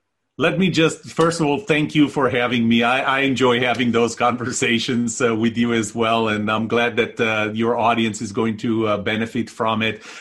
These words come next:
Uh, if there is one last thing that I can say to your audience is that the two most important questions,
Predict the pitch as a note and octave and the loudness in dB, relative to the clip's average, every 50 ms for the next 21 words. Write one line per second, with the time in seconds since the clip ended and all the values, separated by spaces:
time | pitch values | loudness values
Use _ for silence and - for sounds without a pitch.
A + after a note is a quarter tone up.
0 | - - - C#3 C#3 C#3+ E3 C#3 A2 A#2 C#3+ C#3+ C#3+ C#3 A2+ G2 A2 A2 G#2+ A2+ | -16 -4 -2 -2 0 0 0 -2 0 0 2 2 2 2 0 -2 -6 -8 -8 -4
1 | A#2 C#3 D#3 E3+ F3 F#3+ F3+ E3+ D#3+ D#3 D#3 D#3 - - D#3+ D3 C#3 B2+ B2+ A#2+ | 0 2 2 2 2 2 2 2 2 2 0 -2 -4 -4 -4 -4 -2 -2 0 0
2 | B2 A#2 A2+ - - A2+ G#2+ G#2+ - C3 A#2+ A#2 A2+ - A#2+ A2 G#2+ G#2+ A2+ - | 0 -2 -2 -2 -4 -6 -6 -4 -4 -2 -2 -2 -2 -2 -4 -2 -2 -2 -2 -2
3 | G#2+ G2+ G2+ F#2+ G2+ F#2 F2+ F2+ F#2 - - - C#3+ A#2 A2+ G2+ - A#2 G#2+ G#2 | 0 0 0 -2 -2 -6 -6 -8 -10 -12 -10 -6 -4 -4 -4 -2 -2 -4 -4 -4
4 | - - - - - - - _ _ _ G#2 C3 B2 - - - G#3 A3+ G#3 G3 | -6 -10 -18 -20 -20 -20 -20 _ _ _ -2 -2 -2 -2 -2 0 2 4 6 6
5 | G3 F#3+ F#3 - - E3 D#3 - D#3 D3 C#3+ C#3 C#3 C3+ C3+ - - B2 G#2+ G2+ | 4 4 2 0 -2 -2 -2 0 0 -2 0 -2 -4 -8 -8 -4 -2 -2 -2 -2
6 | - - - F#2+ F#2+ G2 - - - - | -6 -10 -12 -14 -14 -14 -14 -14 -16 -18